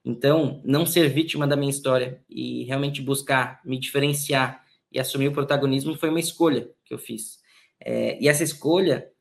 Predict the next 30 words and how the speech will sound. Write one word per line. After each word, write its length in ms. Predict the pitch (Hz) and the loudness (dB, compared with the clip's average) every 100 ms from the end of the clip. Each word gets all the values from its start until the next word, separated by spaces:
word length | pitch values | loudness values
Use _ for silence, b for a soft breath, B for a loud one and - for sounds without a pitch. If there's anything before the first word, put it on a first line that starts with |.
| - | -6
ela 160 | 131 | -2
é 60 | 143 | 0
feita 280 | 156 156 170 | -2 -4 -2
todo 220 | 185 190 | -2 -2
dia, 400 | 156 170 131 - _ _ | 0 2 2 -4 _ _
né? 140 | 127 | -6
Todo 300 | 143 160 170 | -4 -2 -2
dia 220 | 139 160 | 0 -2
a 20 | 151 | -2
gente, 580 | 151 147 156 143 - _ _ _ _ | -4 -6 -6 -6 -8 _ _ _ _
é, 300 | 127 127 123 | -4 -2 -2
a 80 | 127 | -4
gente 180 | 131 | -4
não 120 | 156 147 | -6 0
pode 240 | 160 170 | 0 2
des-, 280 | 160 147 - | -2 -4 -6
é, 280 | 135 127 - 127 | -6 -8 -8 -8
desejar 640 | 131 139 131 151 151 143 _ _ _ _ - | -4 -2 -2 -2 -4 -8 _ _ _ _ -12
só 260 | - 156 | 0 2
da 140 | 165 175 | 4 4
motivação, 580 | 175 170 170 - 156 | 2 0 -2 0 0
depender 360 | 135 139 135 165 | 0 -2 -2 -2
só 120 | 175 | -2
da 100 | 165 | -4
motivação. 520 | 156 143 131 131 104 | -4 -6 -10 -10 -12
A 20 | 117 | -14
gente 160 | 120 | -12
tem 140 | 147 147 | -12 -4
que, 340 | 170 170 b b b b _ _ - | -4 -4 b b b b _ _ -8
é, 680 | 123 120 120 117 107 - | -4 -2 -2 -4 -8 -12